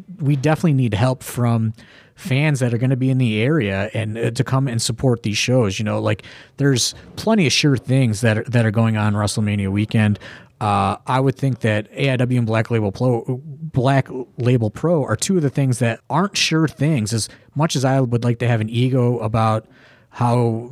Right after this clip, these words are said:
great A I W is or whatever, I, I, I know the reality is that, you know, we're probably a little bit down the totem pole as far as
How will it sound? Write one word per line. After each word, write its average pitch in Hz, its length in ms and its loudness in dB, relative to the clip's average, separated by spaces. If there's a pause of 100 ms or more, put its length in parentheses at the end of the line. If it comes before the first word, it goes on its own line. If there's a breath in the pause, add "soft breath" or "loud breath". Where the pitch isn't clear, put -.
great 120 340 0
A 120 180 0
I - 20 2
W 117 340 0
is 117 240 2
or 101 140 -2
whatever, 113 600 0
I, 123 80 -2
I, 135 500 -4
I 156 40 2
know 156 160 2
the 139 100 0
reality 123 480 2
is 120 200 0
that, 107 260 2 (440 loud breath)
you 127 120 0
know, 113 140 2
we're 131 180 2
probably 147 400 0
a 120 60 2
little 135 200 2
bit 123 220 0
down 127 300 2
the 117 80 2
totem 123 340 2
pole 110 400 2
as 110 180 0
far 113 360 2
as 107 240 0